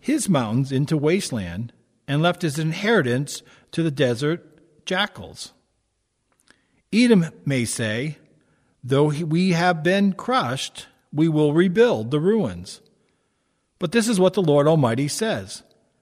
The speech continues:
"They may build, but I will demolish. They will be called the wicked land,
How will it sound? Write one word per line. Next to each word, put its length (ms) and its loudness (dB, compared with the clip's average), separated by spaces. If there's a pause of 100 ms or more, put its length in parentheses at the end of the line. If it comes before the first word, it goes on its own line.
(180)
"They 280 0
may 260 4
build, 760 -2 (440)
but 240 0
I 180 2
will 120 -2
demolish. 720 -2 (520)
They 200 0
will 140 4
be 140 2
called 440 0
the 80 0
wicked 460 -4
land, 520 -8